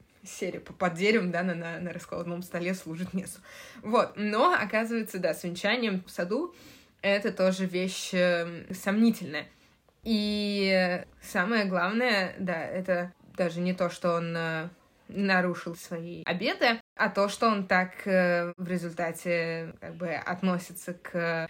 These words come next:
Флибэг, то, что он поставил свои нужды, какие-то свои желания выше другого человека. То есть он как бы перестал видеть ее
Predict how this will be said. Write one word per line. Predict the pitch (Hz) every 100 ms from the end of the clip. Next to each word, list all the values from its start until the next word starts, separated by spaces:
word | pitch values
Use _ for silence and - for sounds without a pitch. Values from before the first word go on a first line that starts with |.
| -
Флибэг, | - 226 285 311 226 -
то, | 208
что | 190 190
он | 190
поставил | 185 180 - 190 185 170
свои | 170 180 175 190 196 175 156 -
нужды, | 170 254 302 269 190 190 -
какие-то | 185 - 170
свои | - 180 175
желания | 180 170 233 247 190 175
выше | 190 196 - 196 185 175 165
другого | 180 170 170 185
человека. | - 180 170 - - 190
То | 156
есть | 135 - 156
он | 175
как | 160 156
бы | 156
перестал | 175 175 - 170 165 - - - -
видеть | 165 196 170 -
ее | 202 175 180 190 175 165 165 165